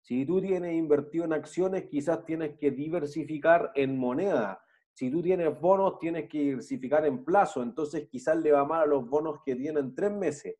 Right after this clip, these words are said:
pero los bonos de diez años no les pasa nada porque saben que en diez años el covid va a estar listo y ya va a ser tema del pasado. ¿Se entiende?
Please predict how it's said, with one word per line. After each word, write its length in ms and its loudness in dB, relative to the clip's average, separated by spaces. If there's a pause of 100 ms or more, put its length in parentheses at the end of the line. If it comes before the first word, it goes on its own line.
(280)
pero 160 -4
los 160 0
bonos 340 2
de 140 8
diez 200 2
años 280 2
no 140 0
les 200 0
pasa 280 2
nada 220 2
porque 280 -2
saben 320 -2
que 100 -6
en 120 -4
diez 160 -2
años 220 -4
el 120 -8
covid 460 -2
va 100 4
a 40 0
estar 300 -2
listo 360 -4
y 100 -4
ya 280 2
va 160 2
a 40 2
ser 300 -6
tema 220 -2
del 140 2
pasado. 520 2 (240)
¿Se 140 -14
entiende? 420 -2